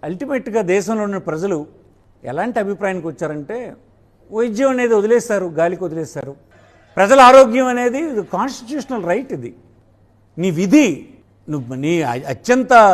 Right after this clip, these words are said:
ప్రాథమికమైనటువంటి నీ తాలూకు బాధ్యతల్లో ఇదొక బాధ్యత. ప్రజల తాలూకా ఆరోగ్యాన్ని కాపాడడం అనేది నీ బాధ్యత. అది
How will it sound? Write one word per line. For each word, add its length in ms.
ప్రాథమికమైనటువంటి 1120
నీ 80
తాలూకు 340
బాధ్యతల్లో 560
ఇదొక 260
బాధ్యత. 340
ప్రజల 320
తాలూకా 420
ఆరోగ్యాన్ని 460
కాపాడడం 460
అనేది 220
నీ 40
బాధ్యత. 240
అది 100